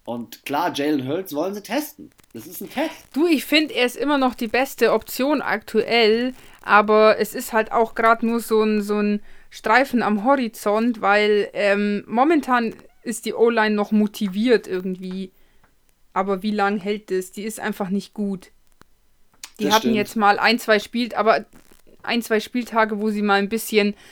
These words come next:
Speaker 2: irgendwie sich wieder aufbauen konnten. Aber sorry, ich kann halt auch als, also als O-Line muss ich siebzehn Spieltage, beziehungsweise sechzehn Spiele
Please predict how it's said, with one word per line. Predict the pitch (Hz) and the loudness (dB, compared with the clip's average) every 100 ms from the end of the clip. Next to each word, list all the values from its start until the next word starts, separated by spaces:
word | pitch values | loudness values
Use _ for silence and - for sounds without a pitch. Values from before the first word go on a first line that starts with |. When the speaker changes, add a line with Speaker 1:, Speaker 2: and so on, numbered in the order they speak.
| - - | -20 -2
Speaker 2:
irgendwie | 233 220 220 | 2 2 2
sich | 208 220 | 0 -2
wieder | 226 202 - | -2 -2 0
aufbauen | 262 - 202 202 202 | -2 0 0 2 0
konnten. | - 233 247 - 208 220 220 - - | 0 2 2 2 2 2 0 -8 -6
Aber | 196 208 208 196 - | -2 2 2 2 -2
sorry, | - - 247 269 226 220 | -12 -6 0 2 0 -2
ich | 208 | -6
kann | - 254 240 | -2 -2 0
halt | 226 | -2
auch | - 214 | 0 0
als, | - 202 - - - - | 0 -2 -6 -18 -20 -12
also | 208 - 202 190 | -6 -2 0 -2
als | - 196 - | -4 -8 -6
O-Line | - 311 226 202 214 | -2 2 4 4 4
muss | 226 359 - | 4 4 2
ich | - 294 - - - - | -6 -6 -6 -20 -20 -10
siebzehn | - 339 - - 320 320 320 - | -6 -6 -6 -4 -2 -4 -6 -18
Spieltage, | - - 285 302 233 226 247 202 | -14 -4 -2 -2 -2 -2 -2 -4
beziehungsweise | 208 247 240 226 | -4 -2 -2 0
sechzehn | 262 311 - 302 | -2 -2 -2 -2
Spiele | 269 - 294 240 254 | -2 -2 0 2 0